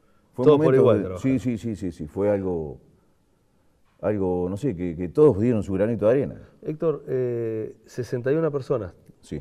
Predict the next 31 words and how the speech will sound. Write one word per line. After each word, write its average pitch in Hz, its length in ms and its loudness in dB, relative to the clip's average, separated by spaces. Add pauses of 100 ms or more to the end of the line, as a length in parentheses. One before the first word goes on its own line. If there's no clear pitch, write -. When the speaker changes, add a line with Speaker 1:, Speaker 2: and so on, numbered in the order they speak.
(160)
Speaker 2:
sesenta 107 380 -10
y 123 40 -4
un 123 80 -6
tripulantes, 113 520 -2
entre, 92 440 -6
Speaker 1:
Sí. 95 120 -12
Speaker 2:
entre 90 180 -12
marineros, 104 540 -4
capitán, 98 640 -8
Speaker 1:
Sí, 85 40 -16
Speaker 2:
oficiales. 95 560 -10 (100)
Speaker 1:
sí. - 120 -20 (580)
Speaker 2:
Eh, 113 300 -8
¿qué, 160 220 -14
qué, 175 300 -16 (500)
cuál 233 140 0
era 147 100 -2
la 123 80 -2
función 117 260 -8
del 107 80 -2
barco? 98 280 -8
¿Qué 165 100 -8
pescaban? 95 560 -6
¿Qué, 127 200 -6 (100)
qué 139 120 -4
procesan? 101 600 -10 (120)
¿Qué, 57 360 -6 (520)
qué - 120 0
hace 104 220 -4
el 98 100 -10
barco? - 380 -18